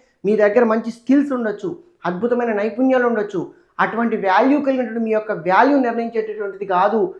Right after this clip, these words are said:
ఈ పరీక్ష అని గుర్తుపెట్టుకోవాలి ప్రియమైన మిత్రులారా. ఆ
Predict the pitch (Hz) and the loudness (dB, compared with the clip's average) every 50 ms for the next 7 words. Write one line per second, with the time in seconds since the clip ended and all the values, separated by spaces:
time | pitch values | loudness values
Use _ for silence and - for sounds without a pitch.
0 | _ _ - 190 196 180 - 175 185 196 220 208 - 220 208 190 180 180 185 180 | _ _ -10 -6 -6 -6 -4 -2 0 0 0 0 -2 -2 -2 -2 -2 -4 -4 -4
1 | 185 180 180 - 185 185 180 180 170 175 175 180 175 175 170 165 - 165 170 165 | -6 -6 -4 -2 -2 -2 -2 -2 -2 -2 0 0 0 0 -2 -4 -6 -4 -2 -2
2 | 165 160 143 - - - _ _ - 151 185 | -2 -2 -4 -6 -10 -18 _ _ 0 2 2